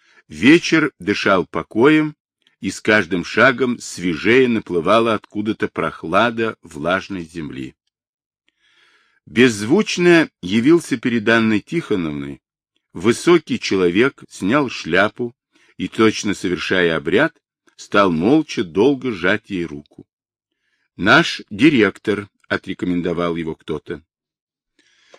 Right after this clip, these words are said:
Она ощутила в рукопожатии такое расположение к себе, что сразу обрушила на молчаливого незнакомца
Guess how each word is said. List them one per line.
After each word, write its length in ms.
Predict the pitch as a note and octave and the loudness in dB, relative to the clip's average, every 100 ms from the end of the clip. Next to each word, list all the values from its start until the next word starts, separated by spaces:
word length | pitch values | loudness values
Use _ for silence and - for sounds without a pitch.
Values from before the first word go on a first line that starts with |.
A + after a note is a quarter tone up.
| _ _ _ _ | _ _ _ _
Она 240 | G2 C3+ | 4 6
ощутила 540 | F3 - F3+ - F#3 F3 | 6 4 -2 2 4 6
в 80 | D#3+ | 4
рукопожатии 800 | D3 D#3 C#3+ B2 C3 D3 C3+ B2 | 0 0 2 2 4 2 2 0
такое 420 | A#2 - C3+ A#2 | -2 2 4 4
расположение 880 | A2+ - G2 F#2+ F2 A#2+ D3+ B2+ F#2 | 2 -2 -2 0 0 0 2 2 -2
к 60 | |
себе, 400 | - - C2+ D2+ | -6 -10 -4 -4
что 240 | - - F2 | -4 -6 -6
сразу 540 | - A2 C#3 A2 A2 | -2 2 2 2 0
обрушила 720 | F#2 D#2 G#2+ C#3+ - A#2 G#2+ | 0 0 0 0 -2 -2 0
на 120 | F#2+ | 0
молчаливого 920 | F#2+ F#2+ E2 - - A2+ A#2+ G2+ E2+ | 0 -2 -4 -4 -2 2 2 2 0
незнакомца 1000 | F2 E2 D#2 D#2+ - D3 D3 A#2+ - C2+ | -2 -4 -4 -6 -2 2 2 0 -6 -14